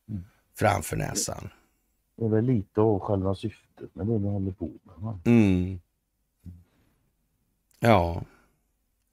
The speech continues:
Speaker 2: Och om inte befolkningen vaknar i en tillräcklig omfattning, ja, då sitter vi där vi sitter alltså.
Speaker 1: Så är det.
Speaker 2: Mm. Men,
Speaker 1: Och det,
Speaker 2: eh,
Speaker 1: det är sa-, det är samma de här som, som anför då att, eh, nej, det är kört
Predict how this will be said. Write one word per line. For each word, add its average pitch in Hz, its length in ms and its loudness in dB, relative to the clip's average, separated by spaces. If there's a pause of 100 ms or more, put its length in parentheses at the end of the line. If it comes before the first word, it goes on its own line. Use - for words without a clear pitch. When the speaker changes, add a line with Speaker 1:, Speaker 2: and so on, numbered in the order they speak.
(380)
Speaker 2:
Och 120 500 8
om 156 160 10
inte 135 280 6
befolkningen 101 920 0
vaknar 95 360 -2
i 98 80 -4
en 92 60 -6
tillräcklig 95 580 -4
omfattning, - 580 -8
ja, 98 180 -4
då 117 160 -2
sitter 98 340 -4
vi 90 60 -2
där 90 120 -4
vi 90 100 -6
sitter - 440 -4
alltså. - 420 -8 (600)
Speaker 1:
Så - 180 -6
är - 80 -6 (320)
det. 85 80 -14
Speaker 2:
Mm. 80 160 -8 (1040)
Men, 117 300 10
Speaker 1:
Och 117 80 12
det, 147 140 12
Speaker 2:
eh, 139 40 4
Speaker 1:
det 147 140 12
är 151 40 12
sa-, 180 260 10
det 147 140 6
är 131 60 10
samma 147 400 6
de 151 140 4
här 131 220 6
som, 110 280 2
som 123 200 0
anför 110 460 2
då 98 240 4
att, 90 220 0
eh, 95 120 0
nej, 95 220 4
det 82 100 0
är 104 60 0
kört 107 260 0